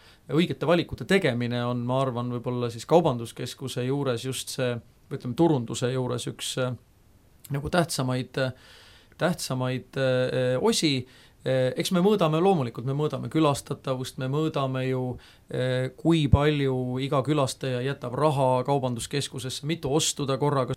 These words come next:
eh, sooritab, eh, keskmist ostu kauplustes, kõiki neid nüansse me mõõdame ja proovime ka, ka mõjutada siis oma, oma tegevusega, aga noh, ma julgen öelda, et,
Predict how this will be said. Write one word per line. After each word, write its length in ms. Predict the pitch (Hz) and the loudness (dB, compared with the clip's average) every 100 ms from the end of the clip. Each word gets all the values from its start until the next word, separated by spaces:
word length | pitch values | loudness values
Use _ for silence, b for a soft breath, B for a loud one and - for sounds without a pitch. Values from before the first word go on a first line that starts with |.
| - | -6
eh, 180 | 143 131 | -4 -2
sooritab, 640 | 123 156 151 131 - 131 - - | 4 6 6 2 -2 -6 -6 -4
eh, 720 | 131 127 127 127 123 - - | 0 2 2 0 -2 -6 -4
keskmist 480 | - 170 - 135 - | 2 2 2 -2 2
ostu 300 | 151 - - | 2 2 0
kauplustes, 580 | 151 165 - 135 - - | 4 4 2 -4 -4 -2
kõiki 240 | 175 175 | -2 0
neid 280 | 147 170 123 | 0 0 0
nüansse 380 | 139 156 - 175 | -2 -2 -2 -2
me 60 | |
mõõdame 540 | 147 196 226 147 139 131 B B B B | 4 6 6 6 4 0 B B B B
ja 100 | 135 | -2
proovime 540 | - 165 165 135 135 | 6 6 6 4 0
ka, 240 | 139 135 135 | 2 2 0
ka 120 | 135 | 0
mõjutada 520 | 160 190 - 127 123 | 4 4 2 -4 -4
siis 220 | 120 135 - | -4 -4 -2
oma, 380 | 131 131 127 123 B B B _ | 0 0 -2 -4 B B B _
oma 340 | 127 127 127 123 | -4 -2 0 2
tegevusega, 760 | 220 170 123 120 135 120 123 123 | 2 2 0 0 -4 -2 -2 -2
aga 300 | 127 123 123 | -2 -2 0
noh, 140 | 131 | -2
ma 120 | 139 | 0
julgen 300 | 165 202 147 | 0 0 0
öelda, 400 | 180 160 131 131 | 0 0 0 -2
et, 380 | 127 - 135 131 | -4 -4 -2 -2